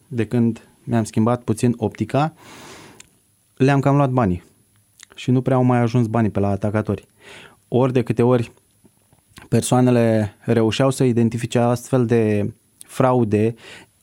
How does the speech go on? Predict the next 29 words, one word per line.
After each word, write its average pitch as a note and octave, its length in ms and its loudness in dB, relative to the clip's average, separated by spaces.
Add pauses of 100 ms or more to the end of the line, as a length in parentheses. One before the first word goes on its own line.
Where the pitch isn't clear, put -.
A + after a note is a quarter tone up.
(300)
cât E3+ 260 0
mai C3 200 2
aproape A#2+ 640 0
de G2 180 -2
momentul A2 960 0
transferării A#2 580 0
sumelor A#2 460 0
de G2 100 -2
bani, A#2+ 340 0 (460)
am C#3+ 160 0
cam C3+ 180 0
reușit C3 580 -2 (160)
în B2 160 2
mare B2+ 220 2
parte B2+ 300 -2
să A#2 540 0
le A2+ 560 0 (280)
luăm A#2+ 380 2
sumele B2 340 2
de G#2 100 0
bani A#2 300 0 (320)
și - 180 -12
să - 120 -2
le A#2 380 2
aducem A#2 380 0
acasă A#2 400 0
sau B2 380 -2 (360)
măcar B2+ 540 2
până B2+ 600 2